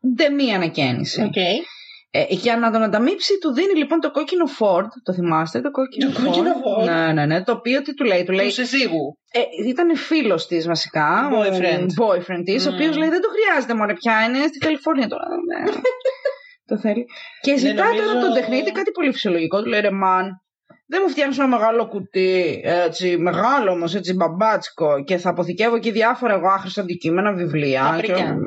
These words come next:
Speaker 1: ναι,
Speaker 2: Και
Speaker 1: παπρικιά.
Speaker 2: ντίδια, που λέμε εμείς στο χωριό.
Speaker 1: Βάζει αυτή μέσα κάτι, κανείς δεν ξέρει τι, και τα υποτιθέμενα
Speaker 2: Ήπερε,
Speaker 1: αντικείμενα.
Speaker 2: ναι, θα βάζε βιβλία,
Speaker 1: Ναι.
Speaker 2: ότι είχε πράγματα.
Speaker 1: Το κλείνει η τύπισσα και λέει τώρα στον τύπο, τον τεχνίτη,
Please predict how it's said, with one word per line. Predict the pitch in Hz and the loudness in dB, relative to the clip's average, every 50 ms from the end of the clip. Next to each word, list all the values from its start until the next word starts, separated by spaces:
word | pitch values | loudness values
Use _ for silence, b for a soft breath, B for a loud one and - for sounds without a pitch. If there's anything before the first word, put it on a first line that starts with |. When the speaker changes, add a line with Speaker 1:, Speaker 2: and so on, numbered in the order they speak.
| - - - | -2 0 0
Speaker 1:
ναι, | 196 330 | 0 0
Speaker 2:
Και | 311 - 226 | 0 0 -2
Speaker 1:
παπρικιά. | 196 - 202 185 175 | -2 -2 0 0 0
Speaker 2:
ντίδια, | 220 285 156 151 151 - _ _ - | 0 0 -2 -4 -8 -12 _ _ -10
που | - | -6
λέμε | 170 160 160 156 151 151 | -2 -2 -2 -2 -2 -4
εμείς | 151 160 156 | -6 -6 -6
στο | - - 160 | -6 -4 -2
χωριό. | 208 202 294 330 | 0 0 0 0
Speaker 1:
Βάζει | 370 381 302 277 254 | 0 0 2 0 0
αυτή | 240 - 254 247 | 0 -2 -2 -2
μέσα | 226 226 226 220 220 208 - | 0 2 0 0 0 -4 -2
κάτι, | - 202 175 156 160 160 262 294 311 285 | 0 0 0 0 0 0 -2 -2 -2 0
κανείς | - 196 190 180 165 | 0 0 0 0 0
δεν | 165 | 0
ξέρει | 156 165 165 - 139 - | 0 0 0 -2 -2 -4
τι, | - - 147 151 160 233 285 302 B B B B B B _ _ - - | -4 -2 0 0 0 -2 -2 -4 B B B B B B _ _ -12 -4
και | - 294 294 285 285 285 285 285 277 277 | -2 0 2 2 2 2 2 2 0 0
τα | 277 277 | 0 -2
υποτιθέμενα | - 233 - 233 220 262 254 254 247 240 | -2 -2 -2 -2 0 0 2 2 2 2
Speaker 2:
Ήπερε, | - - 208 208 185 - 170 | 0 0 0 0 2 2 2
Speaker 1:
αντικείμενα. | 165 170 170 175 180 170 175 202 247 | 2 2 2 2 2 2 2 2 0
Speaker 2:
ναι, | 202 185 170 - | 0 -2 -2 -2
θα | 190 180 | -2 -2
βάζε | 175 165 156 151 160 | -2 -2 -4 -4 -4
βιβλία, | 175 214 226 220 202 175 160 151 147 | -2 0 0 2 2 2 2 0 0
Speaker 1:
Ναι. | 156 143 | -2 -4
Speaker 2:
ότι | - 170 | -6 -8
είχε | 170 - - - | -10 -10 -10 -8
πράγματα. | - 165 160 147 135 127 123 - - | -4 -4 -4 -4 -6 -8 -12 -8 -2
Speaker 1:
Το | - 240 233 226 220 220 220 214 214 214 | 0 0 2 2 2 2 2 0 0 0
κλείνει | - 311 349 339 285 233 208 196 196 190 185 | 0 0 2 2 2 0 0 0 0 0 0
η | 175 | 0
τύπισσα | 175 190 190 190 311 - 381 370 | -2 -2 -2 -2 -2 0 0 -2
και | 349 370 359 | 0 0 0
λέει | 349 349 330 277 - | 2 2 2 2 2
τώρα | 208 196 185 190 | 0 0 0 0
στον | 185 - 190 180 170 165 165 160 165 | 0 0 0 2 2 2 2 2 0
τύπο, | 170 175 170 - 175 175 | 0 -2 0 0 -2 -2
τον | 165 160 | -2 -4
τεχνίτη, | 170 170 - 175 175 165 - - 160 143 - | -4 -4 -4 -2 -4 -2 -2 -2 -4 -4 -4